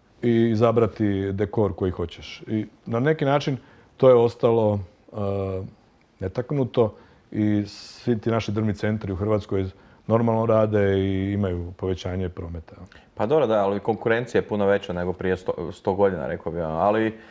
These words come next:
Speaker 1: A i
Speaker 2: s druge
Speaker 1: potreba
Speaker 2: strane,
Speaker 1: je.
Speaker 2: mislim, ko je sad, sad
Speaker 1: Potreba je sve
Speaker 2: razmišljam,
Speaker 1: veća.
Speaker 2: dok to pričaš, razmišljam ko je slično nešto, mislim da je Bakić, kad je bio gost kod, e, Petraka ovdje u podcastu, da je pričao o Varteksu, mislim da je to jedna drugačija pri-, da je on u
Speaker 1: E,
Speaker 2: biti,
Speaker 1: pa da, ali da
Speaker 2: da je
Speaker 1: taj
Speaker 2: pun-,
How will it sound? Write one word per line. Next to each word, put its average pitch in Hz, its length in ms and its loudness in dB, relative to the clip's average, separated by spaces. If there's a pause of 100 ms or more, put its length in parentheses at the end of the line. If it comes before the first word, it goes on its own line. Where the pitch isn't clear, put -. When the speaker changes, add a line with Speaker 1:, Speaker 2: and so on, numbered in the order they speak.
(120)
Speaker 1:
A 120 100 4
i 139 40 6
Speaker 2:
s - 20 6
druge 147 140 8
Speaker 1:
potreba 147 200 6
Speaker 2:
strane, 156 140 8
Speaker 1:
je. 139 60 4
Speaker 2:
mislim, 147 220 -2
ko 160 100 6
je 151 100 4
sad, 127 180 -2
sad 131 200 6
Speaker 1:
Potreba 160 280 6
je 139 60 6
sve 113 120 2
Speaker 2:
razmišljam, 113 60 6
Speaker 1:
veća. - 400 -2
Speaker 2:
dok 107 120 0
to 151 100 4
pričaš, 147 300 -2
razmišljam 143 440 -2
ko 143 140 0
je 120 200 2
slično 135 360 -4
nešto, 113 320 0
mislim 113 240 -6
da 107 60 2
je 107 40 0
Bakić, 123 400 -2
kad 92 160 -2
je 95 60 0
bio 107 160 2
gost 104 260 2
kod, 90 100 -6 (160)
e, 76 400 -2
Petraka 95 500 -2
ovdje 95 200 0
u 92 60 -6
podcastu, 95 500 -4 (460)
da 107 60 -2
je 98 60 2
pričao 117 340 2
o 104 40 4
Varteksu, 110 540 0 (420)
mislim 107 160 0
da 107 60 0
je 98 40 0
to 117 80 4
jedna 113 140 4
drugačija 113 560 4
pri-, 123 200 -2
da 113 160 4
je 117 80 0
on 123 160 2
u 113 40 0
Speaker 1:
E, - 20 0
Speaker 2:
biti, 117 240 4
Speaker 1:
pa 127 120 8
da, 170 180 8
ali 123 260 4
da 117 160 -2
Speaker 2:
da 120 100 8
je 123 40 10
Speaker 1:
taj 160 160 8
Speaker 2:
pun-, 131 160 2